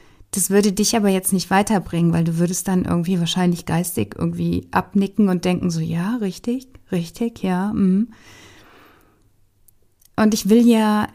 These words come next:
dir dienen. Also dieser Podcast soll dir ja helfen, auch so eine wunderschöne, erfüllte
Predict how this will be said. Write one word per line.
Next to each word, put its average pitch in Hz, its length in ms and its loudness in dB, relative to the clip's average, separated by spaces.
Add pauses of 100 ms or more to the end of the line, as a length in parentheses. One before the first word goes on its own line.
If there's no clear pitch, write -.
(120)
dir 214 320 4
dienen. 185 500 4
Also 180 220 -2
dieser 196 260 -2
Podcast 220 540 -2
soll 190 140 0
dir 202 260 4
ja 202 140 2
helfen, 190 680 0
auch 277 360 -4
so - 160 -4
eine 180 480 0 (260)
wunderschöne, 220 800 2
erfüllte 190 800 -4